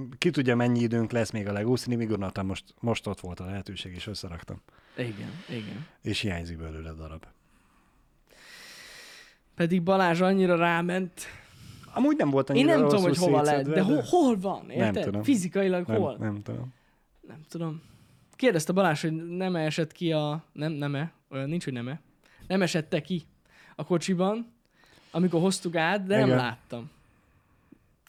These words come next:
Speaker 1: K-, kett-, kettő
Speaker 2: De majd
Speaker 1: darab-
Speaker 2: még egyszer valami lehetetlen helyet benézek,
Speaker 1: kettő
Speaker 2: hogy
Speaker 1: darabról tudom, hogy hol hiányzik. Az egyiket, eh, ugye megtalálták a régi irodába, és azt lefényképezték, elküldték Janinek, de az a belsejéből hiányzik, az annyira nem,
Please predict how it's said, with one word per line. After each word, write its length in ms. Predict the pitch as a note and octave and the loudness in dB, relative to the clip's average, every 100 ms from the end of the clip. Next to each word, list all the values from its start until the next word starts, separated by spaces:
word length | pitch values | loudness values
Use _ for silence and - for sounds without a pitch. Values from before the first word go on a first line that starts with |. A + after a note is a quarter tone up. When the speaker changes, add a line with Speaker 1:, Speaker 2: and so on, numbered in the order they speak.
| - - | -16 -8
Speaker 1:
K-, 140 | D#3+ | -4
kett-, 300 | D3+ E3 C#3 | 2 2 2
kettő 320 | - D3 C3 A2+ | 0 2 4 2
Speaker 2:
De 220 | A2+ G#3 | 4 6
majd 20 | |
Speaker 1:
darab- 180 | A#3+ B3+ | 6 6
Speaker 2:
még 200 | C4+ G3 | 6 6
egyszer 220 | F#3 G#3 | 4 4
valami 240 | G#3 G#3+ | 4 4
lehetetlen 460 | A3+ G#3 D3+ - E3 | 4 4 2 0 0
helyet 280 | F3 F3 E3+ | 2 0 -2
benézek, 580 | E3 E3 C#3+ A#2+ C3+ D3+ | -4 -4 -4 -6 0 2
Speaker 1:
kettő 240 | D3 C#3 | 4 4
Speaker 2:
hogy 80 | A#2 | 4
Speaker 1:
darabról 440 | A#2 A2 G#2+ G#2+ | 4 4 4 2
tudom, 340 | - A2+ A2+ A2 | 4 2 4 4
hogy 200 | A#2 G#2+ | 0 0
hol 340 | A#2 A#2+ A2 | 0 0 -2
hiányzik. 760 | A2 A2 A#2 A#2 B2+ D3+ E3 - | -6 0 0 2 0 0 -2 -2
Az 160 | A#2+ | 2
egyiket, 580 | C3+ C3 A#2 A2+ G#2 - | 2 2 2 0 -2 -6
eh, 400 | A2 G#2 G2+ G#2 | -6 -4 -6 -6
ugye 180 | G#2+ G#2 | -4 -2
megtalálták 800 | A2+ - A#2 G2+ F#2+ G#2 G2 - | -2 -2 -2 -2 -2 -4 -6 -6
a 40 | |
régi 260 | G2 G2 G#2 | -6 -4 -2
irodába, 500 | A2+ A#2+ B2 A#2+ G#2 | 0 0 0 -2 -4
és 160 | F2+ | -4
azt 120 | G2 A2+ | -4 -4
lefényképezték, 760 | G#2+ A2 - G2+ F#2+ - G2 | -4 -6 -8 -8 -8 -8 -6
elküldték 500 | G#2+ F#2+ G2 F#2+ F#2 | -6 -6 -10 -10 -8
Janinek, 360 | G#2 A#2 B2 G#2+ | -6 -4 -4 -4
de 100 | G2 | -8
az 260 | F#2+ - - | -10 -14 -12
a 40 | G#2 | -4
belsejéből 560 | A2 A#2 C3 C3 C3 | -2 0 0 0 2
hiányzik, 300 | B2+ B2+ A#2 | 2 0 0
az 120 | A2+ | 0
annyira 260 | A2 G#2 G2 | 0 0 -2
nem, 360 | G#2 A#2 A#2+ | -4 -6 -8